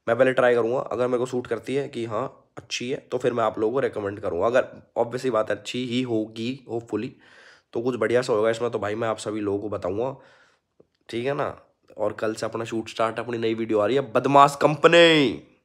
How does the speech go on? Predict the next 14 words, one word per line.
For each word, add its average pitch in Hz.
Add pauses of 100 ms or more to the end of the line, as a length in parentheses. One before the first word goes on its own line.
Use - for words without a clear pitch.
(500)
तगड़ी। 156
और 117
जो 135
बदमाशी 131
वाला 123
ना, 143
अनूप 139
भाई 120
का 127
पैर 120
ठीक 127
हो 120
गया 117
almost। 113